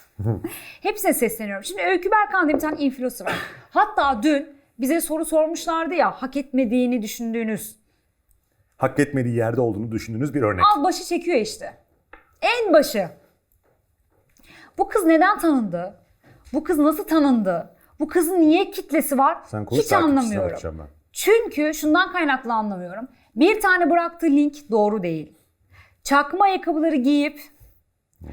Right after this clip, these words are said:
Speaker 2: insanları orijinal diye kakalıyor.
Speaker 1: Hı hı.
Speaker 2: Sonra insanlar bana yazıyor.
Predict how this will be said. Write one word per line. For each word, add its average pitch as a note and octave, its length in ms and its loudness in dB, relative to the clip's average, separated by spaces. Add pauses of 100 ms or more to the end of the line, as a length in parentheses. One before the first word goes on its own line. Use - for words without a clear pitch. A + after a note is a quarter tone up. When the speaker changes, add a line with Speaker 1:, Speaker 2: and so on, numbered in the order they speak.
(200)
Speaker 2:
insanları D#4 500 2
orijinal C4+ 580 6
diye A#3+ 200 2
kakalıyor. A3 420 2 (280)
Speaker 1:
Hı - 60 -14
hı. D#2 260 -12
Speaker 2:
Sonra D4+ 240 4
insanlar D#4+ 520 2
bana C4+ 180 4
yazıyor. A3+ 560 2